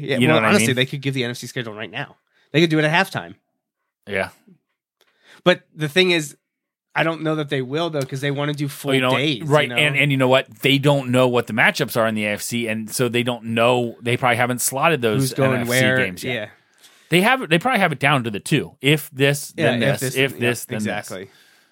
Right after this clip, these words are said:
Speaker 1: All
Speaker 2: But
Speaker 1: right, so
Speaker 2: I'm interested in what the Peacock game is, though.
Speaker 1: Yeah. So, well, it's not gonna be Cowboys.
Speaker 2: No.
Speaker 1: They're not putting Dallas behind a paywall.
Speaker 2: I,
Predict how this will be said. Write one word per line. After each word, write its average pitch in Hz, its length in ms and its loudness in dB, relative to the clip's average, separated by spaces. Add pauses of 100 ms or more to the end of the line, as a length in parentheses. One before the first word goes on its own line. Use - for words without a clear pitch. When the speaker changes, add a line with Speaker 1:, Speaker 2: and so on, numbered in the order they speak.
(120)
Speaker 1:
All 131 80 -2
Speaker 2:
But 120 60 0
Speaker 1:
right, 104 240 -10
so 135 420 2 (200)
Speaker 2:
I'm 175 160 2
interested 175 380 -2
in 127 80 0
what 120 140 -2
the - 60 -20
Peacock 101 360 -6
game 80 200 -16
is, 87 180 -16
though. - 220 -18 (160)
Speaker 1:
Yeah. 76 280 -10 (240)
So, 135 240 0
well, 127 340 0 (280)
it's 131 200 -8
not 131 220 -2
gonna 135 120 -6
be 123 80 -8
Cowboys. 95 640 -12 (360)
Speaker 2:
No. 143 120 6
Speaker 1:
They're 117 80 0
not 120 400 2
putting 120 180 -4
Dallas 107 260 -2
behind 107 300 -10
a 95 40 -14
paywall. 85 340 -12
Speaker 2:
I, 104 200 2